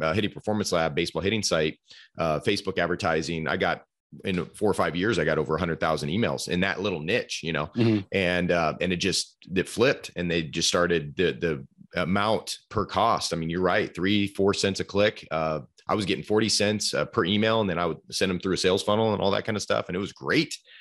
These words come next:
Speaker 1: And then all
Speaker 2: Mm-hmm.
Speaker 1: of a sudden things just turned. But, um, I agree with you. Yeah, you got million dollar budgets, marketing budgets that they, they dumb money. They're just throwing it out there and, and it's making it worse. They're, they're bidding up all the, the, the, uh, auction house prices for the rest and nobody wins. You know, it's
Speaker 2: Yeah.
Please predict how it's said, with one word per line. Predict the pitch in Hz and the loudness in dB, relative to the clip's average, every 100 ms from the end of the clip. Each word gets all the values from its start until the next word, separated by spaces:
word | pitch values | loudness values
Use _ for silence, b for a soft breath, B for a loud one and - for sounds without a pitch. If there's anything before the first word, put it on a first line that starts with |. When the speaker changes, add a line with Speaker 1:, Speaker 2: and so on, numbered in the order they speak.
| B - | B -2
Speaker 1:
And | 87 | 4
then | 107 | 4
all | 95 | 4
Speaker 2:
Mm-hmm. | 87 | 2
Speaker 1:
of | |
a | |
sudden | - 110 98 80 | 2 2 2 0
things | 90 90 | -2 0
just | 90 82 | -2 -2
turned. | - 95 101 73 - | 2 4 4 0 0
But, | 85 78 87 | 0 2 0
um, | 87 82 | -2 0
I | 95 | 0
agree | 107 98 117 | 0 2 2
with | 113 | 4
you. | 92 | 2
Yeah, | 95 | 2
you | 98 | 2
got | 95 92 | 0 0
million | 92 101 107 | 0 0 0
dollar | 104 101 101 87 B B B B B | 2 2 2 0 B B B B B
budgets, | 87 113 120 101 92 - | -4 0 2 0 -2 -4
marketing | 95 104 104 90 | -2 -2 -2 0
budgets | 87 85 92 - - - | 0 2 0 0 -4 0
that | 90 85 71 - - | 2 2 0 -6 -12
they, | - 87 92 | -4 0 0
they | 78 - | 0 -2
dumb | 85 85 101 | 0 0 2
money. | 95 104 87 | 2 0 0
They're | 90 | -2
just | 85 90 - | -4 -6 -4
throwing | 98 95 92 | 0 2 2
it | 85 | 2
out | 92 - | 0 0
there | 82 85 | 0 0
and, | 82 78 | -2 -4
and | 78 82 | -4 -4
it's | - | -2
making | 90 78 78 | -2 0 -2
it | 71 | 0
worse. | 87 85 - | 2 2 0
They're, | 80 | 0
they're | 90 | 0
bidding | 85 110 101 | 0 0 0
up | 92 - | -4 -2
all | 90 | -2
the, | 90 82 - b b b - | -2 -4 -6 b b b -4
the, | 95 - | -2 -2
the, | 90 92 82 | -2 0 2
uh, | 80 - | 2 0
auction | 101 - 98 | -2 -2 -2
house | 110 113 | -2 -4
prices | 92 85 85 80 | -2 -2 -2 -6
for | - 87 82 | -2 0 0
the | 80 | 2
rest | 101 95 - | 2 2 -2
and | 80 85 | -6 -2
nobody | 98 92 85 | -2 0 0
wins. | 98 78 - - | 0 -2 -6 -6
You | - | -2
know, | 82 76 | 0 0
it's | 76 135 | 2 2
Speaker 2:
Yeah. | 107 | 2